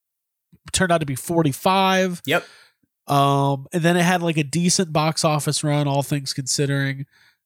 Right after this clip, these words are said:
Speaker 1: Um, did not do that well internationally.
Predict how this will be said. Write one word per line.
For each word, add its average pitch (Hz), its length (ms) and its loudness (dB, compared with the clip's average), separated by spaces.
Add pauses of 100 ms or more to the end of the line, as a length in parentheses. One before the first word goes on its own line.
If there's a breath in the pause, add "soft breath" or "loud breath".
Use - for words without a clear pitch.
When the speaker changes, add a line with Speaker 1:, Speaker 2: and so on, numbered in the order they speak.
Speaker 1:
Um, 117 440 -2 (200)
did 170 180 0
not 170 240 2
do 165 140 2
that 151 240 2
well 147 300 2
internationally. 139 1040 0